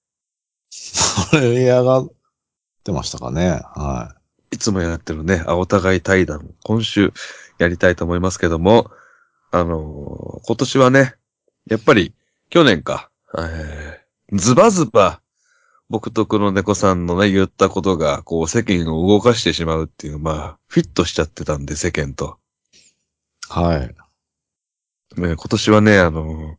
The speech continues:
Speaker 2: そっち方面でもやっていきたいっていう風に考えてるんですよ。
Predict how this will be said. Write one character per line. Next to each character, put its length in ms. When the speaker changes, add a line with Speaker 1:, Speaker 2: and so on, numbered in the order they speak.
Speaker 2:
そ 160
っ 20
ち 220
方 200
面 240
で 80
も 500
や 100
っ 20
て 220
い 80
き 60
た 140
い 40
っ 40
て 160
い 40
う 20
風 160
に 80
考 260
え 80
て 120
る 80
ん 40
で 80
す 140
よ。 240